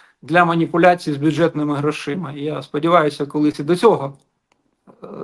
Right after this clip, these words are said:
дійдуть, до розслідувань ці, всі, всього сі-, схематоза. А те, що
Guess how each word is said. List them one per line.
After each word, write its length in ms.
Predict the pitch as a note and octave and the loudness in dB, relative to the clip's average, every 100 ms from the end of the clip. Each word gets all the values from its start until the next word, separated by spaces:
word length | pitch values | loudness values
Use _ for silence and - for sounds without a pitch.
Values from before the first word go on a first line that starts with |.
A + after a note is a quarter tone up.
| - - D3+ | -12 -12 -8
дійдуть, 480 | C#3+ E3 C#3+ C#3 | 0 2 2 0
до 140 | C#3 D#3 | 2 2
розслідувань 580 | E3 G3 F3 C#3+ C#3+ C#3 | 2 0 0 0 -2 -4
ці, 200 | - C#3 | -10 -12
всі, 200 | - C3+ | -12 -12
всього 360 | - D3 C3 | -6 -4 -4
сі-, 200 | - - | -6 -14
схематоза. 840 | - - F#3 G3+ F#3 - F3+ D3 C#3 - - - - _ | -14 0 4 4 4 -2 -8 -8 -12 -18 -20 -20 -20 _
А 320 | - D#3 D#3+ | 2 4 4
те, 200 | D#3 G3+ | 4 2
що 180 | G3+ F#3+ | 2 -2